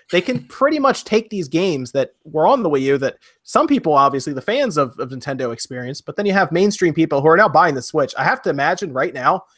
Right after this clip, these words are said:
Speaker 1: the Switch sales, I, I think, are fifty fifty. I think it's, like, half the Nintendo fans are buying them, and then half people who didn't have the Wii U are buying it now too.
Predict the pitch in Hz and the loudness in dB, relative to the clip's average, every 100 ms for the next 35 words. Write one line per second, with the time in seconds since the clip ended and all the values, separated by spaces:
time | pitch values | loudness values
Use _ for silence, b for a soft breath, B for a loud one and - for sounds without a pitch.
0 | _ 127 - 170 175 131 135 180 196 _ | _ -14 -4 -4 -4 -4 0 0 -2 _
1 | - 107 - 120 180 240 170 - 160 127 | -12 -10 -6 -6 -4 -2 -2 0 -4 -4
2 | 165 180 - 107 _ _ _ _ 143 143 | -2 -2 -4 -20 _ _ _ _ -4 0
3 | 202 226 - 190 156 - 165 180 - 156 | -2 0 0 2 2 0 0 0 -2 -4
4 | 151 160 165 180 170 185 196 196 160 135 | -2 -2 -2 -4 -2 -2 -2 -4 -6 -6
5 | - 165 156 180 170 151 139 143 135 123 | -2 -2 -2 -10 -6 -6 -4 -4 -4 -8
6 | _ _ - 156 143 156 160 123 131 123 | _ _ -8 -8 -2 -2 -2 -2 -4 -4
7 | 123 117 131 120 113 - 117 110 180 165 | -6 -2 -2 -2 -6 -6 -6 -4 0 0